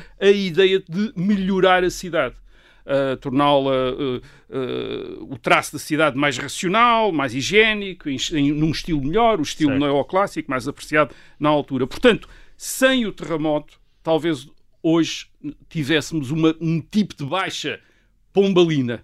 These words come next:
Speaker 2: Uhum.
Speaker 1: Aliás, é, é bom não esquecer que uma parte da Baixa Pombalina é completada já no século dezenove, portanto aquilo é também uma obra do século, eh, dezenove.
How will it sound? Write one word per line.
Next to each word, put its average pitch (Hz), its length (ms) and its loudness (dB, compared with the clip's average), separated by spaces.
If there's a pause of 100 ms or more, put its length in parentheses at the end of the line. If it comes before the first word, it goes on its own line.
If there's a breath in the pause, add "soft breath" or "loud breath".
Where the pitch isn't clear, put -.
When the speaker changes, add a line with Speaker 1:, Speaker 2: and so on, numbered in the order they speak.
(160)
Speaker 2:
Uhum. 104 420 -4
Speaker 1:
Aliás, 143 320 0
é, 147 60 0
é 123 240 -4
bom 113 120 -8
não 123 80 -4
esquecer 143 340 -8
que - 80 -16
uma 123 120 -10
parte - 360 -4
da 110 100 -8
Baixa 110 240 -8
Pombalina 131 440 -4
é 135 40 -4
completada 139 840 -2
já 143 240 -2
no 139 100 -4
século 131 300 -8
dezenove, 139 320 -2
portanto 117 240 -14
aquilo 120 200 -12
é 131 160 -4 (140)
também 147 380 2
uma 127 160 -2
obra 127 240 -2
do 110 80 -16
século, 120 420 -10 (360 soft breath)
eh, 120 380 -4
dezenove. 110 560 -6